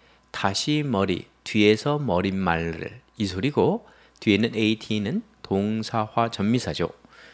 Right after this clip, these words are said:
그러니까 이것은 뒤에서 머릿말만 뽑아내다, 즉 주제만 뽑아서, 각 문단마다 주제만 뽑아서 말하니까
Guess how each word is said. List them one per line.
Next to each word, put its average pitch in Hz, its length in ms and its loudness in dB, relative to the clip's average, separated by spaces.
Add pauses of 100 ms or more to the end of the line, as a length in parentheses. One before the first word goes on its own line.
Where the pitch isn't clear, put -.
(220)
그러니까 190 420 4
이것은 123 440 0 (880)
뒤에서 123 1000 4 (260)
머릿말만 104 1400 2 (100)
뽑아내다, 143 800 -2 (560)
즉 - 340 0 (440)
주제만 117 880 0 (320)
뽑아서, 139 720 0
각 - 420 0
문단마다 127 840 0 (140)
주제만 147 640 -2
뽑아서 127 340 0
말하니까 101 760 2